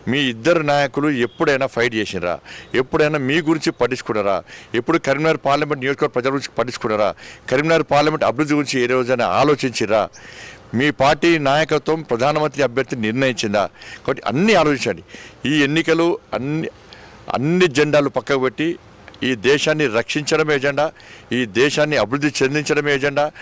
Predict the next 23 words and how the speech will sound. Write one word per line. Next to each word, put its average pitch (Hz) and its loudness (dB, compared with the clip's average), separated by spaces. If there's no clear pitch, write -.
ఈ 127 0
దేశంలోని 143 0
పేద 135 2
ప్రజలను 143 0
కాపాడడమే 143 0
ఎజెండా, 139 0
కరీంనగర్ 160 4
పార్లమెంట్లో 147 2
ఇంకా 127 2
అభివృద్ధి 143 0
చేసుకోవడమే 160 2
ఎజెండాగా 143 2
మీరు 127 2
ముందుకు 135 0
రావాల్సిందిగా 135 0
అందరికీ 135 -2
విజ్ఞప్తి 123 -2
చేస్తూ, 160 -2
తప్పకుండా 147 0
మీరందరూ 131 0
మీ 135 2
ఓటు 139 4
హక్కును 156 0